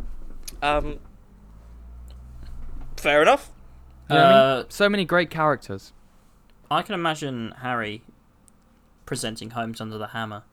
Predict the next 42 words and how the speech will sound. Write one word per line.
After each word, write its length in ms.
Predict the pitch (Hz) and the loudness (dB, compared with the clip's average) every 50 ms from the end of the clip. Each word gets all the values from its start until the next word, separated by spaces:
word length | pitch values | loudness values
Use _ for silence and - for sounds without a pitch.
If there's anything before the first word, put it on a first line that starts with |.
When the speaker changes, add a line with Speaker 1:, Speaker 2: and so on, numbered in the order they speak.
| _ _ _ _ _ _ _ _ _ _ - _ - | _ _ _ _ _ _ _ _ _ _ -20 _ -16
Speaker 3:
in 80 | - 113 | -12 -12
twenty 340 | - - 120 113 113 - 110 | -8 -8 -8 -8 -8 -8 -8
years' 200 | 107 107 107 - | -8 -8 -8 -8
time. 320 | - 117 110 110 110 113 - _ _ - - - _ _ _ - | -8 -8 -8 -8 -10 -12 -16 _ _ -20 -20 -20 _ _ _ -10
Speaker 1:
Did 120 | - 170 165 | -4 6 8
that 160 | 196 196 196 | 8 8 8
just, 140 | - 190 - | 4 -4 -2
did 120 | - 180 151 | -2 -2 0
that 240 | 165 170 175 170 - | 2 4 4 2 2
thought 200 | - 185 156 156 | 2 0 0 0
just 140 | 147 139 - | -2 -2 0
come 160 | - 156 156 | 0 0 0
to 160 | - - 101 85 | -2 -8 -10 -10
you? 120 | 90 120 _ - _ - | -12 -12 _ -18 _ -4
In 100 | 147 156 | -2 -2
his, 160 | 156 151 170 | 0 0 2
you 60 | 170 | 2
know, 100 | 170 165 | 4 4
his, 120 | 160 147 | 4 4
like, 120 | 156 156 - | 4 4 4
his 160 | 143 147 127 | 4 0 2
beige 340 | - - 151 151 147 135 - | 4 6 6 6 6 2 -2
suit 380 | - - 165 160 143 120 101 - | -4 0 0 0 0 0 -2 -4
that 140 | 113 123 127 | -4 -4 -4
he 100 | 131 127 | -6 -8
wore 280 | 123 127 127 123 123 | -6 -6 -6 -6 -6
for, 320 | 123 - 127 127 123 120 120 | -8 -10 -10 -10 -10 -10 -10
for 160 | - 135 123 | -12 -14 -10
the 120 | 123 127 | -10 -10
performance. 600 | 123 - - - 139 135 135 123 117 110 - - | -10 -12 -12 -6 -4 -4 -4 -6 -10 -12 -10 -4
I 60 | - 127 131 | -4 -4 0
can 140 | 127 123 | 0 0
Speaker 3:
Yes. 160 | 143 143 135 139 | 0 0 -2 -2
Speaker 1:
imagine 120 | 135 131 | 0 2
wearing 180 | 135 131 127 123 | 2 2 2 0
a 60 | 127 | -2
beige 400 | - - 147 147 151 147 147 - | 0 2 4 4 4 4 2 -2
suit. 320 | - - 147 131 127 123 123 | -4 -2 0 0 0 0 -2
Speaker 3:
Yes. 580 | 120 117 107 - - - - - - - - - _ _ _ _ - - - 127 - | -2 -4 -4 -6 -8 -6 -6 -4 -4 -6 -6 -10 _ _ _ _ -20 -20 -20 -18 -8
Speaker 1:
Presenting. 640 | - 147 139 135 139 143 139 131 - 139 131 123 120 - - - - - _ _ _ | -6 -6 0 0 0 0 0 -4 -8 -8 -8 -10 -10 -14 -20 -20 -20 -20 _ _ _
Uh, 420 | - - - 160 156 151 151 143 - - | -14 -12 -10 -10 -8 -10 -10 -12 -10 -6
right 280 | 180 190 160 135 - | -6 -6 -6 -6 -10